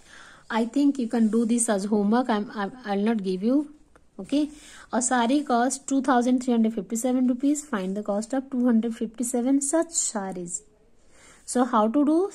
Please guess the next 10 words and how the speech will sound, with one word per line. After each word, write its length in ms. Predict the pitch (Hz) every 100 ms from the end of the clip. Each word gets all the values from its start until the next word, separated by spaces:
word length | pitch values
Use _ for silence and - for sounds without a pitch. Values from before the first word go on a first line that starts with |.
| 262
the 160 | 294
statement? 480 | 294 302 294 339 320
Cost 380 | 240 240 254 -
of 220 | 247 -
one 300 | 202 196 220
sari 480 | - 254 262 370 453 - _ _ _ _
is 160 | 214 208
equal 300 | 220 208 180
to 120 | 175 175
this. 380 | 233 311 320